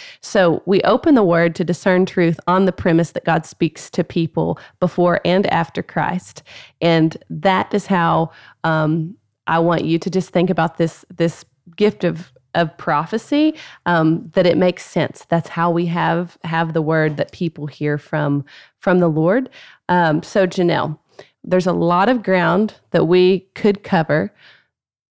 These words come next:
There's a lot of gifts. And honestly, if you would have asked me, "What will be the first spiritual gift the Entourage will teach on?" I would not have said prophecy. But Janelle, um, has been doing training al-,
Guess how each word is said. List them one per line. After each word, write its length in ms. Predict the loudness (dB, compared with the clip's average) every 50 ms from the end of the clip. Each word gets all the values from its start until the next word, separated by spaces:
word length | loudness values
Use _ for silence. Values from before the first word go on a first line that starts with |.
| _ _ _ _ _ _ -8 -4
There's 160 | -2 -2 -2
a 60 | -2
lot 180 | 0 0 2 2
of 220 | 2 0 -2 -2
gifts. 260 | 0 2 2 2 0 0
And 140 | 2 2
honestly, 480 | 2 4 2 2 0 0 0 2 2 2
if 120 | 2 0
you 80 | 0 -2
would 100 | 0 0
have 80 | 0 -2
asked 300 | -2 -2 -4 -8 -10 -6
me, 140 | -4 -4
"What 220 | -2 -2 -4 -4 -4
will 80 | -4
be 100 | -2 -2
the 140 | 0 0 -2
first 260 | -2 0 -2 -2 -2
spiritual 380 | -2 -4 -4 -4 -4 -4 -6 -6
gift 260 | -2 -4 -4 -4 -4
the 80 | -4 -2
Entourage 420 | -2 -2 -2 -2 -2 -2 -2 -4
will 100 | -6 -8
teach 340 | -8 -6 -6 -8 -6 -6 -6
on?" 180 | -4 -4 -4 -4 -4
I 180 | -4 -4 -2 -2
would 180 | -2 0 0 0
not 160 | 0 0 0
have 120 | -2 -4
said 280 | -4 -4 -4 -4 -4 -4
prophecy. 640 | -4 -2 -2 -2 -2 -4 -8 -6 -2 -2 -2 -2 -2 -4 -10 -18 -18 -20 -20 -14 _
But 160 | 0 0 2
Janelle, 580 | 2 2 4 4 4 4 4 4 2 2 2 0 2
um, 260 | 2 2 4 4 4
has 180 | 4 2 0 0
been 200 | 2 2 4 4
doing 260 | 4 4 4 4 2
training 460 | 2 2 2 4 4 4 4 4 4
al-, 280 | 4 2 2 0 0